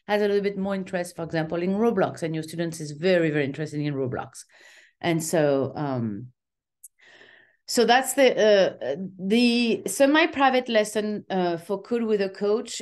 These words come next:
uh, work as a monthly subscription. Um, you will see the, here the price. You can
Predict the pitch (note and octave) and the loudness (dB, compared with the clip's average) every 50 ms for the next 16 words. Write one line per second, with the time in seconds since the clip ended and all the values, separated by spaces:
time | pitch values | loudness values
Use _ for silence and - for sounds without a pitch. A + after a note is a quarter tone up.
0 | - - F#3 F#3+ F3+ E3+ E3+ C#3+ E3+ F3+ G3+ G#3 G#3+ G#3+ G#3+ - - F#3 F3+ F3+ | -6 -2 0 0 0 0 0 -2 -2 0 2 2 0 0 -4 -6 -4 -4 -4 -4
1 | F3 F#3 F3 F3 D#3+ E3 G#3 G3+ - B3+ B3+ B3 - A3 - - - - F3 E3+ | -4 -4 -4 -4 -4 -4 -6 -8 -8 -8 -8 -8 -8 -12 -12 -10 -6 -6 -6 -4
2 | - - C4 C#4+ F4 F4+ F4+ _ _ _ _ _ _ _ - - _ _ _ - | -2 0 0 0 0 0 -6 _ _ _ _ _ _ _ -20 -20 _ _ _ -2
3 | F#3 F3 F3 F3 F3 F3 E3+ E3+ D#3+ - - G#3 G#3+ G#3 G#3 G3+ G3+ G#3+ G3+ G#3 | 2 4 4 4 4 4 2 0 -2 -2 2 4 6 6 6 4 0 -4 -2 -2
4 | G#3 G3 G3+ G3 F#3 G#3 G3+ G3 G3 F#3 F#3 - F#3+ F3 E3 F3+ A#3 C#4+ C#4 C#4+ | -2 0 0 -2 0 0 0 0 -2 -4 -4 -2 0 2 2 2 2 0 -4 -6
5 | - - _ _ _ _ _ - F#3+ G#3+ B3 B3 A#3+ B3 A3+ A3 G#3+ G#3+ G#3 | -12 -16 _ _ _ _ _ -8 -4 -4 -4 -2 0 2 2 2 2 0 -4